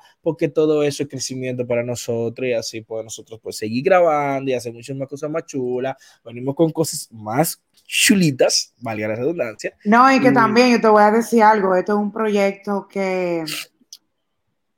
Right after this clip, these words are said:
Speaker 2: que justamente nos gusta hablar de todos los temas, sacamos de nuestros tiempos, de nuestras agendas, eh, para llevarle un contenido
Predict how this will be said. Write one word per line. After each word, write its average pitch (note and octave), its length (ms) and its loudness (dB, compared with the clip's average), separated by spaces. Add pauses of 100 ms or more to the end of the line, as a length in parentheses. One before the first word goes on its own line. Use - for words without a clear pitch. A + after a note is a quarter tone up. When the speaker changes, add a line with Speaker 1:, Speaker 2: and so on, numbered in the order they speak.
Speaker 2:
que G3 240 -2
justamente G#3 840 -6 (440)
nos F#3 300 -10
gusta G3+ 540 -4
hablar F3 280 -8
de F3 100 -10
todos F#3+ 420 -8
los G3+ 180 -14
temas, F3+ 560 -10 (500)
sacamos F3 680 -10
de F3+ 100 -12
nuestros E3+ 480 -16
tiempos, E3+ 560 -16
de F3 80 -16
nuestras D#3+ 480 -20
agendas, D#3 800 -14 (520)
eh, D#3 640 -8 (480)
para F3 200 0
llevarle E3 340 -2
un F3+ 60 -10
contenido E3+ 720 -8